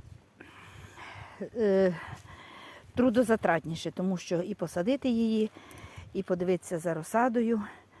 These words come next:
Але якщо, е, вирощувати з чернушки і теж зберігати тиканку, це не получається більш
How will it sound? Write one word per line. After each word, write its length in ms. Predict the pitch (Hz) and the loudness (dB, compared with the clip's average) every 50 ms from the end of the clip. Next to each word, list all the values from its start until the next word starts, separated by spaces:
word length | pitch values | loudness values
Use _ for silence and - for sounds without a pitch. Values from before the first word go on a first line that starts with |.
| - - - - - - - - - - - - - | -20 -20 -20 -16 -14 -12 -8 -8 -10 -10 -8 -2 2
Але 340 | - 269 285 277 262 262 | 4 6 6 6 6 6
якщо, 440 | 247 240 220 - - - 240 233 220 | 4 4 2 0 -2 0 2 4 4
е, 840 | 220 220 - - 160 156 254 220 202 196 196 190 185 185 180 180 196 - - - - - | 4 2 2 -2 -4 -2 2 4 6 8 8 8 8 8 6 4 4 0 -4 -14 -10 -8
вирощувати 840 | 196 190 185 196 190 196 196 - - 220 202 190 - - 202 180 - - - - - - - - - - | -4 2 4 6 6 6 6 4 2 2 2 2 4 4 2 0 0 -2 -16 -18 -18 -18 -18 -20 -20 -18
з 40 | - | -12
чернушки 720 | - - 214 196 185 202 220 202 180 - - - 202 180 | -2 2 4 4 4 4 2 2 2 0 -2 0 2 2
і 60 | 175 170 | 2 4
теж 260 | - 220 240 262 247 | 4 4 4 4 4
зберігати 760 | 240 220 208 247 226 240 196 220 240 240 220 - 240 202 196 - - - - - - - - - - - - - - - - - - _ _ _ _ _ _ _ _ - - - - 214 - | 2 0 0 2 2 2 4 6 6 6 6 4 0 -2 -2 -6 -12 -20 -20 -20 -20 -20 -20 -20 -20 -20 -20 -20 -20 -20 -20 -20 -20 _ _ _ _ _ _ _ _ -20 -14 -8 -8 -8 -4
тиканку, 640 | - 247 226 208 - 214 214 214 214 - - 208 196 196 - - - - - - - - - - - - - - - - - - - - - - - - - - - - - - - _ _ | -2 0 0 2 4 4 4 2 2 0 -2 -2 -2 -2 -6 -10 -14 -18 -20 -20 -20 -20 -20 -20 -20 -20 -20 -20 -20 -20 -20 -20 -20 -20 -20 -20 -20 -20 -20 -20 -20 -20 -20 -20 -20 _ _
це 300 | - - 202 196 190 180 170 - - - - - - - - | -8 -2 0 0 0 0 -4 -8 -14 -18 -20 -20 -20 -12 -6
не 180 | 240 226 202 190 | -2 0 0 0
получається 720 | - 226 220 208 196 - 220 220 214 214 214 202 - 214 | 0 0 -2 -2 -2 -2 2 2 4 4 2 0 -2 -4
більш 420 | 190 180 196 202 - - - - | -2 0 0 -2 -2 -4 -8 -8